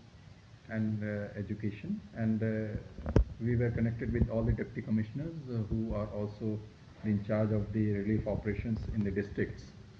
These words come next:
So main, uh, point of discussions and, uh, the, uh, directions were like, uh, how well we are prepared in terms of, uh, uh, the emergency response activities. Uh, all the deputy commissioners, uh,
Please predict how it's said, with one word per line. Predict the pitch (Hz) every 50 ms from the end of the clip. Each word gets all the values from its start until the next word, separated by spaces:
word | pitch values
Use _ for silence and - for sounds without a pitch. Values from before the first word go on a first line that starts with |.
| - - - - - - -
So | - 139
main, | 120 123 139 156 165 170 165 160
uh, | 151 147 131 113 - - - -
point | - 135 143 143 135
of | 151 131 123
discussions | 113 156 - - 135 117 - 147 151 160 160 160 - -
and, | 139 127 120 120 117 117 113
uh, | 117 110 110 110 107 107 107 107 107 107 107
the, | 107 107 107 104 - -
uh, | 107 104 101 101 101
directions | 107 104 107 101 - - 123 120 113 -
were | 117 117 117 117 110 113
like, | 113 107 110 107 - - -
uh, | 117 107 107 104 101 -
how | - 104 110
well | 110 110 117 117 110 110
we | 110
are | 107 101 - -
prepared | - - 113 110 113 110
in | 107 104 104 107
terms | 113 107 110 110 107 110
of, | 107 101 101 - - -
uh, | 110 104 101 98 95 95 - - - - - - - - - - - - - -
uh, | - 98 101 101 98 98
the | 98 98 101 101 101 101 98 98 98 101 -
emergency | 104 104 104 101 104 107 104 - 127 110
response | 104 98 - - 107 104 101 - -
activities. | 107 - - 117 110 110 107 110 131 139 156 160 - - -
Uh, | 120 110 107 104 - - -
all | - 104 104
the | 107
deputy | 104 - - - - -
commissioners, | - - 104 104 107 - - 110 110 107 107 101 104 107
uh, | 107 104 104 104 104